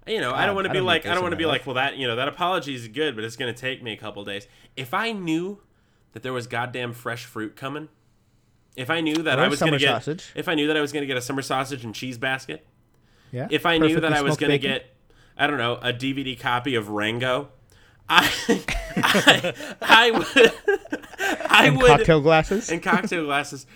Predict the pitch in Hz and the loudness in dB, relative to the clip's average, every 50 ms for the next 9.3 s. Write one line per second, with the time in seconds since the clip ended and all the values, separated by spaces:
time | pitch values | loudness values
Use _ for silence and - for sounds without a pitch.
0 | - - _ _ _ _ _ 170 190 - - - _ _ _ - - - 175 196 | -20 -20 _ _ _ _ _ -8 -8 -8 -10 -16 _ _ _ -6 -4 -2 -2 -2
1 | 220 196 - - - 131 151 180 196 170 - - 151 165 160 180 180 156 165 165 | -4 -6 -10 -8 -4 -4 -2 -2 -4 -6 -8 -10 -10 -8 -6 -6 -6 -6 -6 -6
2 | 180 175 - - - - 160 156 156 151 139 - 147 147 139 135 - - - 165 | -6 -6 -8 -12 -8 -6 -4 -2 -2 -4 -4 -6 -6 -6 -6 -8 -10 -12 -12 -10
3 | 160 170 170 139 123 127 139 - - 117 110 101 87 80 107 - _ _ _ _ | -8 -8 -8 -8 -10 -12 -12 -12 -12 -12 -12 -12 -12 -16 -20 -20 _ _ _ _
4 | _ _ _ _ _ - _ _ _ - 156 147 127 123 - - 151 120 107 98 | _ _ _ _ _ -20 _ _ _ 0 0 2 2 0 -2 -2 -4 -4 -6 -8
5 | - - _ _ _ _ _ _ _ _ _ _ _ _ _ _ _ - 147 151 | -12 -18 _ _ _ _ _ _ _ _ _ _ _ _ _ _ _ -2 0 0
6 | 139 147 131 113 - - 135 123 143 147 156 170 165 165 - 170 156 160 156 160 | 0 -2 -4 -6 -6 -6 -6 -4 -2 -2 -2 -2 -2 -4 -6 -8 -8 -6 -4 -4
7 | 151 135 113 - - - - - - 127 143 127 151 139 - - 175 160 156 147 | -4 -4 -4 -6 -12 -20 -20 -14 -8 -6 -6 -4 -6 -8 -6 -4 -2 -2 -2 -2
8 | 139 135 127 120 - - - 131 127 135 135 123 120 123 - - _ 131 131 123 | -4 -6 -8 -10 -12 -14 -14 -10 -8 -8 -8 -8 -10 -14 -20 -16 _ -14 -14 -12
9 | - - 120 104 92 87 | -14 -14 -14 -14 -14 -14